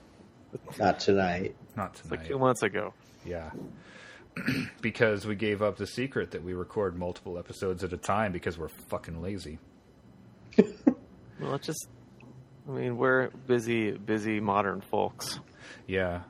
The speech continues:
Speaker 3: we're super busy and don't wanna do this every single Sunday.
Speaker 1: There isn't always time to talk about Bigfoot. J K, there's always time for Bigfoot.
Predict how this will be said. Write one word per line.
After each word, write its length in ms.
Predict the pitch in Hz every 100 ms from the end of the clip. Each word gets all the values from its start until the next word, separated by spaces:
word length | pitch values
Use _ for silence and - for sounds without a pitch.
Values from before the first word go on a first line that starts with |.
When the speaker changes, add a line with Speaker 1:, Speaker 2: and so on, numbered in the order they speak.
| -
Speaker 3:
we're 200 | 101 98
super 500 | - 104 110 107 110
busy 420 | 107 92 104 110
and 240 | 98 90
don't 240 | 92 92 95
wanna 260 | 95 92
do 160 | 90 92
this 200 | 95 -
every 260 | 98 87 90
single 300 | - 92 101
Sunday. 360 | - 147 104 73 - - - - -
Speaker 1:
There 160 | 117
isn't 200 | 127 127
always 400 | 101 117 123 98 -
time 260 | 104 92
to 40 | 92
talk 300 | - 92 92
about 300 | 90 87 -
Bigfoot. 460 | 92 - - 95 - - - - - - _ - _ - - - -
J 220 | - 143 135
K, 380 | 160 131 120
there's 180 | 117 113
always 300 | 120 123 110
time 280 | - 120 101
for 120 | 98
Bigfoot. 640 | 95 104 107 - 92 92